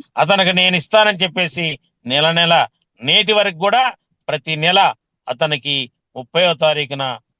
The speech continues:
నూనె అతనికి నేను పెన్షన్ ప-, పంపిస్తూ ఉన్నాను." అలాంటి వాళ్ళు కొంతమందికి నేను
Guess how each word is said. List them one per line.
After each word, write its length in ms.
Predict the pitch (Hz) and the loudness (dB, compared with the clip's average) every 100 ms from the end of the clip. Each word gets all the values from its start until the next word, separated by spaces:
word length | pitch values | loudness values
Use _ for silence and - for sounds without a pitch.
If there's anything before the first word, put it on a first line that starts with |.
| _ | _
నూనె 360 | 131 143 139 123 - | -6 -4 -2 -2 -6
అతనికి 280 | 117 123 123 | -10 -8 -6
నేను 180 | 123 117 | -6 -6
పెన్షన్ 360 | 120 123 131 131 | -8 -10 -10 -6
ప-, 160 | - - - | -8 -8 -14
పంపిస్తూ 440 | 123 117 123 - 117 | -14 -12 -12 -8 -6
ఉన్నాను." 400 | 107 95 82 78 _ _ | -6 -10 -14 -20 _ _
అలాంటి 300 | 131 190 220 | 2 2 4
వాళ్ళు 200 | 214 202 | 4 4
కొంతమందికి 500 | 196 175 175 185 175 | 4 2 2 2 0
నేను 160 | 165 156 | -2 -2